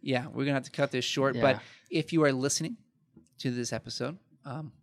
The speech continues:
Speaker 1: on any of our podcasting platforms,
Speaker 2: Mm-hmm.
Speaker 1: we're on Apple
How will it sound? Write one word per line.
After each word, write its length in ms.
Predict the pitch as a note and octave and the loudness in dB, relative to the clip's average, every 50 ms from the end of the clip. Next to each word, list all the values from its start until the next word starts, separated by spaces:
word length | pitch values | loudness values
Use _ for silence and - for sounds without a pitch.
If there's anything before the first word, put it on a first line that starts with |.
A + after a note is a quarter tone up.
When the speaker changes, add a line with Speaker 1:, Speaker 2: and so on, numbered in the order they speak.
| _ _ - | _ _ -14
Speaker 1:
on 120 | A#2 A#2 | -10 -8
any 140 | A#2 A#2+ A#2+ | -6 -6 -6
of 80 | A2+ G#2+ | -6 -8
our 60 | - | -10
podcasting 760 | - - A#2+ A2 A2+ A#2 - - A#2 A2 - - - A2+ - | -10 -10 -10 -8 -10 -10 -12 -14 -14 -12 -12 -14 -16 -16 -14
platforms, 680 | - A2+ - - _ - A#2+ C3+ F3 F#3+ - - - _ - | -12 -12 -12 -12 _ -10 -10 -10 -10 -12 -14 -16 -16 _ -10
Speaker 2:
Mm-hmm. 100 | A2 G#2+ | -8 -6
Speaker 1:
we're 120 | A#2 A2 | -4 -6
on 120 | G#2+ G#2 - | -6 -6 -8
Apple 380 | - G#2+ - - - - - | -12 -14 -14 -14 -14 -14 -16